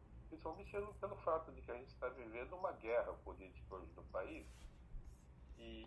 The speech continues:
e se você raciocinar a partir dessa, da premissa da escrava-, é, da escravatura tributária, é, a gente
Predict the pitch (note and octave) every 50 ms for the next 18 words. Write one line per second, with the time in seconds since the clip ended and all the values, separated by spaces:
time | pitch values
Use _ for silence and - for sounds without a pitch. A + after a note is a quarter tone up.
0 | A#2 A#2 A#2+ A#2 A#2 A2+ - - D3 C#3 C#3+ D#3+ C#3 - - - F3+ G3+ A#3 -
1 | - E3+ - - - B2 - - A2+ G#2 G2 F#2 F2 F2 F2+ F2+ - - F#2+ F#2+
2 | - - - C3 C3+ C3 A#2+ A#2 G#2+ - - - A2 G2+ F#2 F2 E2+ - - -
3 | - - - - - - - G2 F#2+ F#2+ - G#2+ G#2 G2+ G2 G2 F2+ - G2+ F#2+
4 | F2+ F2+ F#2 - - - G#2+ F#2+ F#2 F#2+ G2 - - - - - A#2+ A2+ G#2+ -
5 | - - G#2 G2 F#2+ F#2+ F2+ F2 - - - - - - - - - - - -
6 | - - - - - - - - - - G2+ G2+ - - A2+ A2+ G#2 G#2 F#2+ -
7 | A2 G2+ F#2+ F2 - - G2+ - - F#2 - - C#3 E3 D#3+ C3+ G2+ E2+ - -
8 | - - - - - - - - - - - - - - - - - - - -
9 | - - - - - A#2 A#2 A#2 A2 G#2+ A2 A2 G#2 G2+ G2+ G2+ G2 - - A2
10 | G2+ - C3 D3 D3+ - - - D#3+